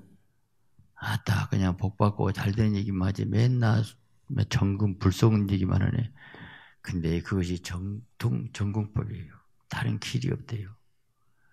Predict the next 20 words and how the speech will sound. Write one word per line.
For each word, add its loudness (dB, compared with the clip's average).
그래서 6
하나님 6
쓰신 0
사람 4
연답 4
훈련의 2
과정을 0
잘 -2
겪는데, -6
똑같은 4
사건 4
나를 2
정금으로 0
만들기 0
위해라고 6
생각하면 -2
견뎌내고 0
감사하고 2
하나님을 2
쓰시려고 0